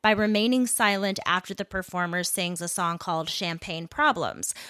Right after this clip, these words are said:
which I guess is usually followed by several minutes of applause and screaming. But Anna's family came to Swift's defense and requested that this plan be canceled and to not blame her for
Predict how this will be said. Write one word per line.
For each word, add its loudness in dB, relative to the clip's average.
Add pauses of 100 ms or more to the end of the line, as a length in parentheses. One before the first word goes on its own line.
(120)
which 2
I 4
guess 2
is -2
usually 2
followed 2
by 0
several -2
minutes -2
of -8
applause 2
and -4
screaming. -4 (500)
But 6
Anna's 4
family 2
came -2
to -4
Swift's -2
defense -4
and 0
requested 0
that 0
this -2
plan -4
be -6
canceled 0 (320)
and 4
to -2
not 4
blame -2
her -2
for -2